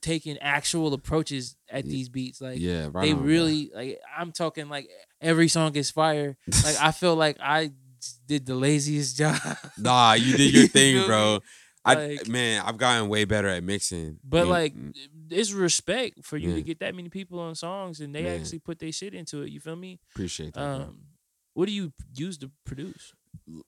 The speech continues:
Speaker 2: Logic and, yeah, that's primarily what I do. So, like, I'll, I run everything out of Logic and, you know, I have different plugin-, plugins and whatnot.
Speaker 1: Yeah,
Speaker 2: So,
Speaker 1: you ever
Speaker 2: yeah.
Speaker 1: use, like,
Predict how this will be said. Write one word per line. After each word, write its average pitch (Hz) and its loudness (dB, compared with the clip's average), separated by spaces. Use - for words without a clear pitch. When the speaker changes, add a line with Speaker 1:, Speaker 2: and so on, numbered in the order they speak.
Speaker 2:
Logic 113 -4
and, 87 -10
yeah, 123 -6
that's 135 -2
primarily 113 -4
what 95 -6
I 87 -10
do. 98 -8
So, 78 -12
like, 76 -18
I'll, 82 -10
I 80 -12
run 85 -8
everything 80 -14
out 76 -18
of 73 -20
Logic 76 -16
and, - -20
you 71 -20
know, 71 -16
I 85 -12
have 82 -10
different - -16
plugin-, 73 -12
plugins 82 -6
and 135 -14
whatnot. 69 -16
Speaker 1:
Yeah, 135 -10
Speaker 2:
So, 151 -10
Speaker 1:
you 147 -8
ever 151 -6
Speaker 2:
yeah. 151 -10
Speaker 1:
use, 147 -14
like, 135 -16